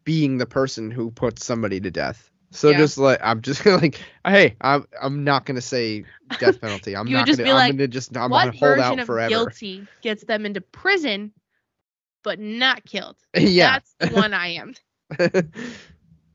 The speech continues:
Speaker 2: No, but for real. I mean, <sighs> it's weird. Maybe we can do an unqualified podcast episode from a jury.
Speaker 1: <laughs> I don't think you're allowed to podcast from the jury, uh, be-, the ju-,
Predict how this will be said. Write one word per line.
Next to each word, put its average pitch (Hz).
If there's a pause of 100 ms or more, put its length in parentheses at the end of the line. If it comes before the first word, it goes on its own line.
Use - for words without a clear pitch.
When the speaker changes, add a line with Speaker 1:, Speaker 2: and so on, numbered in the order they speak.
(240)
Speaker 2:
No, 254
but 202
for 190
real. 269 (420)
I 220
mean, 214 (1000)
<sighs> -
it's 220
weird. - (320)
Maybe 320
we 370
can 339
do 330
an 254
unqualified 247
podcast 214
episode 208
from 214
a 196
jury. 196 (120)
Speaker 1:
<laughs> -
I 220
don't 170
think 202
you're 175
allowed 151
to 143
podcast 131 (340)
from 147
the 143
jury, 127
uh, 101
be-, 101
the 104
ju-, 110